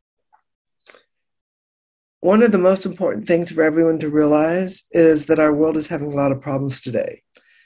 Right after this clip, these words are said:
And I don't think you have to look very far to see that. But, um, a lot of people, they have a myopic view of it, and they don't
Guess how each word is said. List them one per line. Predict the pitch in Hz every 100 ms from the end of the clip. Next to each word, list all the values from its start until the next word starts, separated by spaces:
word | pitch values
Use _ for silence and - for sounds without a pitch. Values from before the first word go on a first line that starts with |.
| _ _
And | 147
I | 143
don't | 143 147
think | 156 143 - _
you | - 151
have | 135
to | 135
look | 147 147
very | 143 135
far | 127 151 143
to | 117
see | 123 - 160
that. | 123 87 - - _ _ _ _ -
But, | 143 135 127 - -
um, | 143 135 135 135 117 - _ _ - -
a | 151
lot | 151 160
of | 165
people, | 165 147 131 131 - - - - -
they | 143
have | 151 147
a | 135
myopic | 135 135 139 143 143 139 120
view | 156 156
of | 135 -
it, | -
and | 135
they | 131
don't | 131 139 -